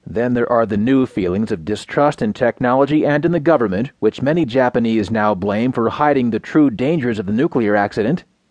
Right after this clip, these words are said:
At the same time, this resource-poor nation also knows that it has few realistic alternatives to nuclear power, at least in the short term.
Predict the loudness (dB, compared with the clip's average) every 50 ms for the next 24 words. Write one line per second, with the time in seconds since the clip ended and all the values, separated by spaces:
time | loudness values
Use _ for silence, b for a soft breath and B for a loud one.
0 | _ _ b b b b b b b b -10 -10 -10 -10 -8 -2 0 0 0 0
1 | -2 -4 -2 0 2 2 2 2 2 0 0 -2 -2 -2 -2 -2 0 2 2 2
2 | 2 0 0 2 2 2 4 2 0 -2 -2 -2 -4 -6 -4 0 0 0 0 2
3 | 2 2 2 2 2 0 0 0 0 0 -2 -2 -2 -2 -2 -2 -2 -2 -2 -2
4 | -4 -4 -2 0 2 4 4 6 6 6 6 4 2 0 -2 2 2 2 2 2
5 | 0 0 0 2 2 0 0 -2 -4 -2 -2 -2 0 0 0 0 0 0 -2 0
6 | 0 2 4 4 4 2 0 -4 -6 -6 -4 -2 -2 -4 -2 -2 -2 -4 -4 -4
7 | -2 0 2 2 2 0 -2 -4 -2 -2 -2 -2 -4